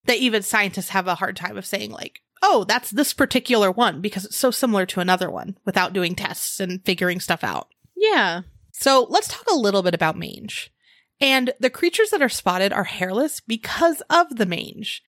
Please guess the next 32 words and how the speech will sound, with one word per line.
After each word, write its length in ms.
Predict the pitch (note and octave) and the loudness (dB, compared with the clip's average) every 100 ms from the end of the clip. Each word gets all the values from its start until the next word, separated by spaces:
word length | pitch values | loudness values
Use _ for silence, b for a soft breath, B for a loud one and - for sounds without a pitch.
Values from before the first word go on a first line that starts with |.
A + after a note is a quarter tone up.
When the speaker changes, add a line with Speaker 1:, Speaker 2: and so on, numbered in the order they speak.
| _ - | _ 0
Speaker 1:
And 140 | C4 | 2
because 260 | C#4+ D#4 D#4 | 4 2 2
they're 100 | B3+ | 0
hairless, 680 | - G#4 G4 F3+ F3+ - - | 2 0 2 0 -2 -8 0
they 200 | A3+ A#3 | 2 2
dehydrate 800 | G#3+ G3 - F#3+ F#3+ B3+ C4+ D4 | 0 -2 0 -4 -2 2 2 2
more 180 | A3 G3+ | 2 0
easily, 540 | G3+ F#3+ B3 D4 F#4 F#4 _ - | 2 -2 2 2 0 -2 _ -10
so 140 | - | 0
their 120 | B3 A3 | 2 2
skin 280 | - D4 | 2 2
gets 220 | C4 G3 E3+ | 2 0 2
darker 440 | F3 F#3 A#3 A#3 | 0 0 2 4
and 160 | G3+ F3 | 4 0
it 120 | - _ | -6 _
kinda 240 | - F#3+ F#3 | -4 -2 0
shrinks. 640 | - - - - - - _ _ _ - | -2 -4 -10 -8 -6 -6 _ _ _ 0
This 160 | B3+ | 4
also 220 | D#4 D4+ E4+ | 4 4 2
makes 240 | D#4+ - | 2 2
their 200 | A#3 G3+ | 2 2
snouts, 580 | - G3+ F#3 G3 - - | 0 0 2 2 0 -6
teeth, 500 | - G3 F#3+ G#3 - - | -2 0 2 0 -4 -2
and 160 | F#3 | -2
claws 420 | F#3 - F#3 A#3 - | 0 2 4 4 0
appear 300 | F#3+ - F#3+ | -2 2 2
more 160 | F#3+ | 2
prominent. 800 | - - F3 F3+ - - - - _ _ _ _ - | 0 0 0 0 -6 -10 -10 -12 _ _ _ _ -4
Again, 280 | A#3 G#3 A3 | 0 0 -2
just 200 | C#4 C#4 | -2 0
so 120 | D#4 | -2
sad. 320 | - - - | 0 -2 -2